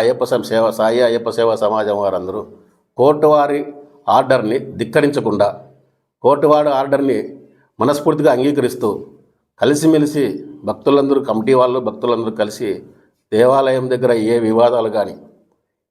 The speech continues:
ఏ, ఇంకో విషయం, మొదట చెప్పాల్సిన విషయం ఏమంటే, ఇప్పుడు ఈ రోజు ఇక్కడ ఫస్ట్ ప్రెస్ మీట్ పెట్టడానికి కారణం కూడా దేవాలయం దగ్గర ఏ ప్రెస్ మీట్ కానీ, ఏ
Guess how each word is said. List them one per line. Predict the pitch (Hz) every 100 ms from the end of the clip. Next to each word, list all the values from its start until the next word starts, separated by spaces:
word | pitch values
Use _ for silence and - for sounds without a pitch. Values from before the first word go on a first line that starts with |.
| _
ఏ, | 98 120 127 127 107 76 - - _ _
ఇంకో | 127 135
విషయం, | 156 135 85 - - - _ -
మొదట | 98 120 131
చెప్పాల్సిన | 147 139 127 123
విషయం | 120 110
ఏమంటే, | 98 90 - - - _ 113
ఇప్పుడు | 110 117 170
ఈ | 147 151
రోజు | 156 165
ఇక్కడ | 165 139
ఫస్ట్ | 120 - 151 160
ప్రెస్ | 160 151
మీట్ | 156 151
పెట్టడానికి | 139 139 139
కారణం | 117 120 123 123
కూడా | 113 104 - - _ _ -
దేవాలయం | 123 156 165 160 156 147
దగ్గర | 139 143 160 156
ఏ | 107 131
ప్రెస్ | 139 123 -
మీట్ | 139 135
కానీ, | 117 95 107 - - _ _ _ 117
ఏ | 131